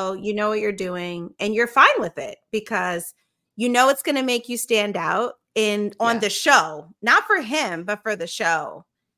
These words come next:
Speaker 1: so that it kinda, you know, raises your profile a little bit. So I'm like, "Okay, well,
Speaker 2: Agreed.
Speaker 1: she'll, she'll stick around for a little bit, and then"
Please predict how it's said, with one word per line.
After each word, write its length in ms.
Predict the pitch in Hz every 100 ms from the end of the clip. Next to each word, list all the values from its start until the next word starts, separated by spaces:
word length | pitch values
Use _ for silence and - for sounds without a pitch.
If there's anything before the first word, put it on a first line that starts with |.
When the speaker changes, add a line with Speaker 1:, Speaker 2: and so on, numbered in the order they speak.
| _
Speaker 1:
so 280 | - 240 208
that 440 | 185 180 180 - _ _
it 200 | 233 233
kinda, 540 | 254 247 240 233 240 254 _
you 100 | 370
know, 160 | 269 220
raises 340 | 226 220 208
your 80 | 190
profile 400 | 185 160 - -
a 20 |
little 160 | - -
bit. 160 | - -
So 100 | 220
I'm 100 | 202
like, 160 | 202 330
"Okay, 280 | - 240 -
well, 280 | 214 220 202
Speaker 2:
Agreed. 560 | 175 - 185 196 415 415
Speaker 1:
she'll, 60 |
she'll 260 | 415 - 440
stick 200 | 440 508 427
around 220 | 320 311
for 80 | 320
a 60 |
little 180 | 294 269
bit, 300 | 226 226 254 - _ -
and 220 | 214 214
then" 460 | 202 190 185 196